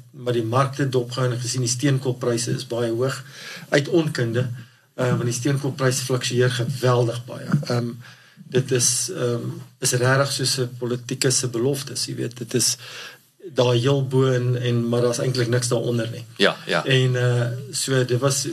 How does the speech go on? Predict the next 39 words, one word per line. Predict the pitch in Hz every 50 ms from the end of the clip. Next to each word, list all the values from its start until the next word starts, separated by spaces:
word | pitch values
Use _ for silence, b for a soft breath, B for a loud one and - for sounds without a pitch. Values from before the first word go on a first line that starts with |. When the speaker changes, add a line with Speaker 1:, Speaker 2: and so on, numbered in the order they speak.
| 135
Speaker 1:
dis | 120 123 123 -
hoe | - 143
ek | 120 127 127 123 -
nou | 127 127 120
die | 117 113
steenkoolpryse | 117 - - 135 127 123 123 131 127 117 - - 123 120 117 - 123
geëvalueer | 120 - 131 - - 110 113 110 113 117 131 135
het | 131 135 127
daai | 123 117 113
tyd, | 113 117 113 -
en | - 117
toe | - 117
dink | - 120 120 120 120
ek, | 131 127 -
ek | 135 131 -
sal | - 123 120
maar | 120 117 120 -
eerder | 156 143 131 123 131 123
nou | 123 117 117
begin | 117 120 117 - 123 117
in | 113 113
steenkoolbedryf. | 117 - - 127 120 117 - 123 117 107 113 - - - - - - B B B B B B B
Speaker 2:
Hoe, | - 143 - -
hoe, | 139 - -
Speaker 1:
En | - 123
Speaker 2:
hoekom, | 127 135 135 - 226 233 202
hoekom | 135 135 135 - 214 214 202
steenkool? | - - - - 139 120 180 170 165 139 - - 95 90
Wil | 95 101
ek, | 107 107 90 85 92 104 117 117
is | 127 120 - -
dit, | 117 135 156 160 147 - B B B B B B B B
ek | - 120 117 127
wil | 127
sê, | 120 - 156 135 120 120
is | 123 110 101
dit | 107 113 123 123
jou | - 147 131 123 120 117 110 - - - 104
lowest | 104 101 101 101 107 120 135 143 143 139 139 135 - -